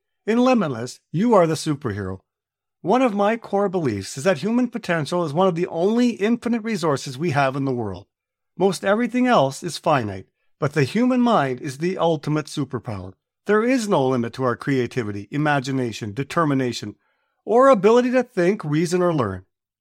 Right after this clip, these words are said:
Yet this resource is also among the least tapped. All of us can be heroes of our own story, dipping into the well of our potential every single day and never having that well run dry.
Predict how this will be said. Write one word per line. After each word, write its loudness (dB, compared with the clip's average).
Yet -2
this -2
resource 0
is -8
also -2
among 0
the -4
least -6
tapped. -8
All 6
of 2
us 0
can 0
be 0
heroes 0
of -4
our 0
own -4
story, -10
dipping 2
into 0
the 0
well 4
of 0
our 4
potential -4
every 0
single -4
day -2
and 2
never 2
having 0
that 2
well 2
run 2
dry. -2